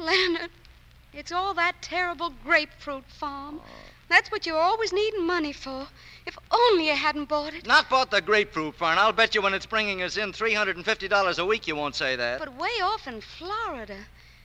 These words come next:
Speaker 1: And how do you know it will bring in anything?
Speaker 2: Haven't they always? I showed you what it said about it in the magazine. Keep a grapefruit farm for four years, and it will keep you for life.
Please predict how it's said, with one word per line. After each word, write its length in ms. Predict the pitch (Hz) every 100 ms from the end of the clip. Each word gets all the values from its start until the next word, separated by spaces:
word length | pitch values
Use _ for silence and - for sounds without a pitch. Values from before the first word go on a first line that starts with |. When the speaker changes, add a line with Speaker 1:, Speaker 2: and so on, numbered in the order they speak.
| -
Speaker 1:
And 100 | 294
how 220 | 370 539
do 60 | 508
you 100 | 508
know 240 | 539 480
it 40 |
will 260 | 440 571 554
bring 220 | 403 277
in 120 | 262
anything? 560 | 254 254 269 - 285 294
Speaker 2:
Haven't 340 | 180 196 202
they 180 | 185 175
always? 720 | 156 165 170 185 185 190 202 - - - -
I 120 | 143
showed 380 | 156 - 226 254
you 80 | 240
what 160 | 233 208
it 160 | 196
said 280 | - 214 202
about 280 | 196 180 185
it 80 | 175
in 100 | 156
the 60 | 147
magazine. 680 | 170 196 185 156 190 202 202 - - -
Keep 260 | - 277 -
a 80 | 170
grapefruit 560 | 175 214 - 175 170
farm 320 | - 147 147 151
for 200 | 156 147
four 300 | 180 240 269
years, 420 | 220 190 156 131
and 140 | 131
it 120 | 175 175
will 120 | 170
keep 280 | - 220 190
you 180 | 208 240
for 280 | 185 160 151
life. 340 | 202 208